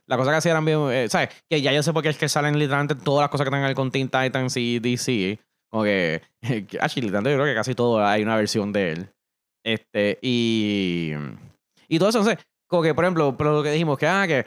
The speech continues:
parte de la cosa que lo hace a él bien, ser bien de esto, es como que, ah, que, que se está tirando a, a Terra ese año. Pero yo creo que también, como hoy en día, es como que no tuvimos eso y nosotros no pensamos como que, "Diablo, qué malo es este personaje".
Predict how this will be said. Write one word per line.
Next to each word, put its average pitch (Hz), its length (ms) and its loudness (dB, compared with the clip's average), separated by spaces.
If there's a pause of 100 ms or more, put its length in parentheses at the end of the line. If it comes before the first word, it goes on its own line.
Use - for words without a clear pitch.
(140)
parte 139 160 -2
de 165 80 0
la 165 80 0
cosa 185 260 0
que 160 80 2
lo 139 80 2
hace 127 140 0
a 156 160 2
él 160 100 2
bien, 156 640 -2
ser 151 200 -2
bien 156 200 0
de 165 100 2
esto, 160 200 0
es 143 100 0
como 139 220 -2
que, 135 80 0
ah, 156 120 2
que, 123 200 0 (260)
que 127 80 -6
se 131 60 -2
está 120 140 -2
tirando 135 600 2
a, 123 180 2
a 127 60 0
Terra 131 320 2
ese 120 260 0
año. 110 300 -2 (260)
Pero 139 140 0
yo 143 80 2
creo 156 80 2
que 208 80 0
también, 180 300 0
como 127 280 0
hoy 165 120 2
en 170 100 0
día, 180 160 4
es 147 60 -2
como 151 180 0
que 135 140 0
no 123 100 0
tuvimos 165 340 2
eso 180 140 2
y 147 40 2
nosotros 127 220 0
no 143 80 0
pensamos 151 320 -2
como 131 140 -2
que, 104 80 0
"Diablo, 156 300 0
qué 123 100 -2
malo 131 180 0
es 170 40 0
este 160 120 -2
personaje". 123 600 -2